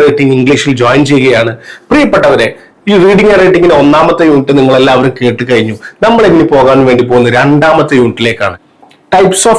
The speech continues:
reading ആണ് ഈ ഒരു ടോപ്പിക്കിൽ പറയുന്നത്. Types of reading അഥവാ വിവിധ തരത്തിലുള്ള വായന. വായന പലതരം ഉണ്ട്, നമുക്ക് എല്ലാവർക്കും അറിയുന്ന കാര്യമാണ്. അപ്പൊ ട-, ആ types of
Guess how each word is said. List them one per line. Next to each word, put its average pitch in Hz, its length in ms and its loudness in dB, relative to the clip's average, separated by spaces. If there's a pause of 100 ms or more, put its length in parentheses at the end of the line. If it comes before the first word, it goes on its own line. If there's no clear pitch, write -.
(140)
reading 143 280 2
ആണ് 139 240 2 (160)
ഈ 151 100 2
ഒരു 147 180 2
ടോപ്പിക്കിൽ 135 480 0
പറയുന്നത്. 110 440 0 (220)
Types 175 300 -2
of 180 200 -2
reading 127 420 0
അഥവാ 131 240 0
വിവിധ 151 480 0
തരത്തിലുള്ള 135 840 0
വായന. 104 440 0 (320)
വായന 123 300 2
പലതരം 151 520 0
ഉണ്ട്, 147 100 2
നമുക്ക് 135 260 0
എല്ലാവർക്കും 127 380 0
അറിയുന്ന 120 280 0
കാര്യമാണ്. 104 360 0 (380)
അപ്പൊ 196 140 -4
ട-, 202 240 -4
ആ 202 160 0
types 180 300 0
of 180 40 0